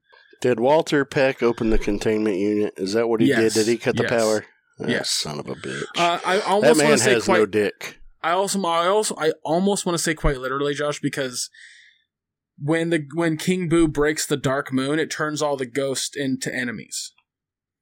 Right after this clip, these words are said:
Speaker 2: Like, they're friendly and they work with Egad and whatnot, and then all of a sudden they're bad guys.
Speaker 1: Aw.
Speaker 2: So,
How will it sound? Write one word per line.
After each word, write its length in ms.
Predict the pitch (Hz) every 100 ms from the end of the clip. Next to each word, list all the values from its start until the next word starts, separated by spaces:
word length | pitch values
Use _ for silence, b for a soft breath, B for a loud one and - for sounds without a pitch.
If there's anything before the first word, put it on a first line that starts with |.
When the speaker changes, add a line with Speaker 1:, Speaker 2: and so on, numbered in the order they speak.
| _ _ _ _
Speaker 2:
Like, 200 | 135 131
they're 180 | 156 143
friendly 520 | - 165 160 165 165
and 100 | 156
they 100 | 143
work 240 | 135 139
with 140 | 156 139
Egad 420 | 147 135 135 135
and 100 | 143
whatnot, 380 | 151 151 151 143
and 80 | 135
then 80 |
all 80 | 135
of 60 | 131
a 60 |
sudden 200 | 123 131
they're 120 | 123 110
bad 220 | 107 92
guys. 340 | - - - - _ _ _ _ _ _ _ _ _ _ _ _ _ - -
Speaker 1:
Aw. 540 | 78 67 73 101 - _ -
Speaker 2:
So, 560 | - 127 120 110 113